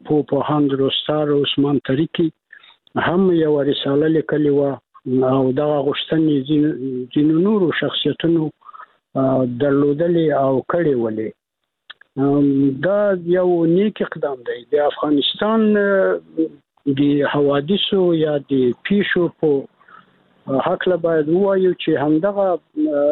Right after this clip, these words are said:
اه، څو لسیزې دي چې په افغانستان کې، اه، بشري حقونه، انساني حقونه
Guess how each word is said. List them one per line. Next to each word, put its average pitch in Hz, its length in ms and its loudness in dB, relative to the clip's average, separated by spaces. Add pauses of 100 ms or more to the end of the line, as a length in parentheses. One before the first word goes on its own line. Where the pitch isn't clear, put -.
(1000)
اه، 139 240 2
څو 208 420 0
لسیزې 208 640 0
دي 165 320 0
چې 147 300 0
په 143 80 -2
افغانستان 143 920 0
کې، 160 240 0 (300)
اه، 135 120 0
بشري 131 580 -2
حقونه، 165 560 -2
انساني 139 580 0
حقونه 156 580 -2